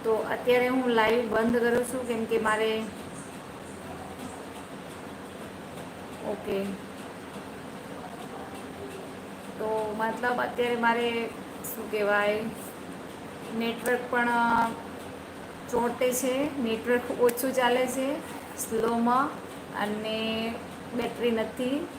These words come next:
એટલે રિચાર્જ મારું ખતમ થઈ જશે હમણાં. તો રાતના નવ વાગે આપણે લાઈવ કરીશું, ઓકે? ત્યાં સુધી બધા જમી લો,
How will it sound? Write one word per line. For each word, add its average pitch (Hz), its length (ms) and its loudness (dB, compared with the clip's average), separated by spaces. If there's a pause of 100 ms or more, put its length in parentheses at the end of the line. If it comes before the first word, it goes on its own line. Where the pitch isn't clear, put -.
(640)
એટલે 202 420 0
રિચાર્જ 226 500 2
મારું 226 400 -2
ખતમ 240 320 0
થઈ 240 80 2
જશે 247 320 4
હમણાં. 233 360 2 (1900)
તો 240 380 4 (500)
રાતના 220 380 4
નવ 220 320 2
વાગે 254 360 4
આપણે 233 680 2 (320)
લાઈવ 214 340 4
કરીશું, 226 480 0 (540)
ઓકે? 247 380 2 (1500)
ત્યાં 214 340 2
સુધી 220 260 2
બધા 214 400 2 (100)
જમી 214 260 0
લો, 226 300 -2